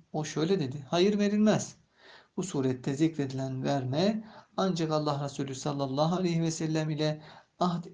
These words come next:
ehli müşrikler arasında idi. Bugün ise hayır diye cevap verdi. Mücahit şöyle dedi. Bunların hepsi Allah Resulü sallallahu aleyhi ve sellem ile Kureyş arasında yapılmış olan sulh mü-, müddeti içinde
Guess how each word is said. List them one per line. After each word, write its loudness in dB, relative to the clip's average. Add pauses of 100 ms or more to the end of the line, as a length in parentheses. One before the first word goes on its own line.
ehli 0
müşrikler -2
arasında -2
idi. -4 (680)
Bugün 0
ise -2 (200)
hayır -4 (300)
diye 0
cevap -2
verdi. -8 (640)
Mücahit 4
şöyle 0
dedi. -6 (560)
Bunların 4
hepsi -4
Allah 2
Resulü -4
sallallahu 0
aleyhi 0
ve 0
sellem -2
ile -2
Kureyş 0
arasında -4
yapılmış -4
olan 2 (400)
sulh -2
mü-, -2
müddeti 0
içinde -4